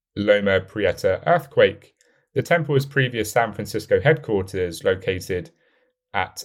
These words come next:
eighteen fifty-nine Geary Boulevard, was demolished. The location is currently occupied by a post office branch. Up until nine eleven, the Jonestown Massacre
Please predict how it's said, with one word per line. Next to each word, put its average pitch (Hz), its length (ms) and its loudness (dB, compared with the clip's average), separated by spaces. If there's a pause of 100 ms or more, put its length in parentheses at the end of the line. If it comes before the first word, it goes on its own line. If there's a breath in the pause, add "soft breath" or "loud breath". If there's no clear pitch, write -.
eighteen 101 400 -4
fifty-nine 90 800 -4 (500)
Geary 92 440 2
Boulevard, 92 640 2 (580)
was 98 260 2
demolished. 110 640 0 (140)
The 107 160 0
location 107 840 2 (100)
is 101 460 -6 (140)
currently 120 320 0
occupied 95 680 0 (120)
by 90 200 0
a 82 200 -4
post - 360 -4
office 87 300 -4
branch. - 640 -8 (280)
Up 143 160 2
until 131 720 0
nine 110 260 -2
eleven, 113 680 2
the 120 100 -6
Jonestown 147 680 2
Massacre 98 640 0